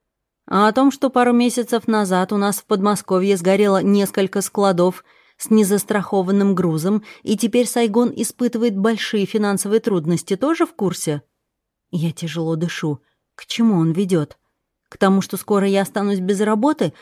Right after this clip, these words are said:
которую с таким трудом нашла. Меня охватывает самый настоящий ужас.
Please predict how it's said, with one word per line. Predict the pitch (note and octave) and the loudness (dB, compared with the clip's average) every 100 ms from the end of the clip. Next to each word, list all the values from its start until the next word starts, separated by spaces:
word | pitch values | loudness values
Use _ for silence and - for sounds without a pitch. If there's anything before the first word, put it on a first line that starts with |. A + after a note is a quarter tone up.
| - - | -18 -4
которую | A3 G#3+ F#3+ | 0 2 0
с | G3 | 0
таким | - A3+ A3 | -2 -2 0
трудом | G#3 A#3 G#3 G#3+ | 0 0 0 0
нашла. | A#3 - C4 F3 C#3 _ _ _ _ | 0 -2 -2 -2 -4 _ _ _ _
Меня | - F#3 F3 E3 | -2 2 2 0
охватывает | E3+ F3 G3 A3 E3 D3+ D3+ | -2 -4 -4 -4 -6 -6 -6
самый | - G3 G3 G3 | -6 -4 -2 0
настоящий | D#3+ E3 F#3 F#3 G#3+ - D4 | -2 -2 -4 -4 -4 -4 0
ужас. | C#4 F#3+ D#3+ - | 0 2 -2 -4